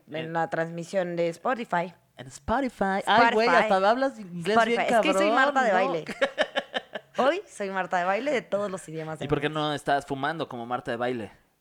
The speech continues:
Speaker 1: Porque fumar es asqueroso.
Speaker 2: Pero Marta de Baile fuma y
Speaker 1: Fernando
Speaker 2: le vale
Speaker 1: fuma
Speaker 2: pito.
Speaker 1: y es de mis pocos amigos que fuma. Y la neta es que, o sea,
Speaker 2: Yo no
Speaker 1: si, si ustedes fuman, está chido, solo no fumen cerca de la gente.
Speaker 2: Yo fumo, pero no fumo diario mucho.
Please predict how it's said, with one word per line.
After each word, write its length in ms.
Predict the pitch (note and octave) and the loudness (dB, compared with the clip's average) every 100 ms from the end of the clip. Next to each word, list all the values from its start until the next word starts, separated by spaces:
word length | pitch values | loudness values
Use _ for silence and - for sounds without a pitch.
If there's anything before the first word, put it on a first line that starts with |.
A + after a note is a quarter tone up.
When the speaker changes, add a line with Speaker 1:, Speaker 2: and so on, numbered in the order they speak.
| _ | _
Speaker 1:
Porque 300 | _ G3 F3 | _ -6 -6
fumar 260 | - A3 A3 | -8 -2 -2
es 120 | - | -2
asqueroso. 600 | - - E3+ F3 - F#3 - _ _ | -8 -2 -2 -2 -4 -8 -10 _ _
Speaker 2:
Pero 160 | - A2+ | -10 -4
Marta 240 | B2+ B2+ | -4 0
de 60 | C#3+ | 0
Baile 280 | A#2+ B2 B2 | 0 -2 -4
fuma 380 | - B2 C3+ C#3+ | -6 -4 -4 -2
y 260 | A2+ G#2+ | -4 -2
Speaker 1:
Fernando 340 | C4+ D#4 E4 - | -2 0 0 0
Speaker 2:
le 60 | |
vale 180 | B3+ D4+ | 2 2
Speaker 1:
fuma 120 | C#4+ C#4+ | 2 2
Speaker 2:
pito. 60 | C#4+ | 2
Speaker 1:
y 100 | A#3 | 0
es 100 | A3+ | -2
de 60 | |
mis 120 | B3 G3 | -6 -6
pocos 260 | G3+ G3+ | -8 -6
amigos 260 | F#3+ F3 - | -8 -8 -10
que 100 | - | -14
fuma. 200 | E3 D#3 | -14 -10
Y 40 | |
la 100 | D3 | -8
neta 180 | D#3 E3+ | -8 -8
es 80 | G#3+ | -8
que, 220 | G#3 D#3 _ _ _ _ | -8 -10 _ _ _ _
o 60 | |
sea, 120 | - | 2
Speaker 2:
Yo 40 | G#3+ | 2
no 120 | C#4 | 2
Speaker 1:
si, 100 | C#4 | -4
si 100 | D4 | -8
ustedes 300 | C#4+ F#4+ F#4+ | -2 -2 -2
fuman, 300 | D#4+ D4+ D4+ | -4 -2 -2
está 200 | B3 B3+ B3 | -4 -6 -4
chido, 320 | C4+ C4+ C#4 | -2 0 0
solo 240 | C#4 B3+ | -2 -2
no 120 | B3 | -4
fumen 520 | A#3 A#3 A#3 A3+ A3 G#3 | -6 -4 -2 -2 -4 -12
cerca 360 | _ F3+ F3 F3 | _ -8 -2 -2
de 160 | D3+ A#2 | -2 -4
la 120 | C3+ | -8
gente. 320 | D#3 C#3+ - | -8 -14 -18
Speaker 2:
Yo 160 | - F#3+ | -6 -6
fumo, 460 | - A3+ F#3 F3+ F#3 | -2 -2 0 -2 0
pero 180 | C#3+ B2+ | -4 -2
no 180 | C#3+ | -4
fumo 1080 | C#3+ D3+ D3+ D#3 D3+ D3 C#3 C3+ B2+ B2 A#2+ A#2+ | -4 -4 -2 -2 0 0 0 0 0 -2 -2 0
diario 300 | C3+ C#3 C3+ | 0 0 -4
mucho. 320 | C3 - | -6 -10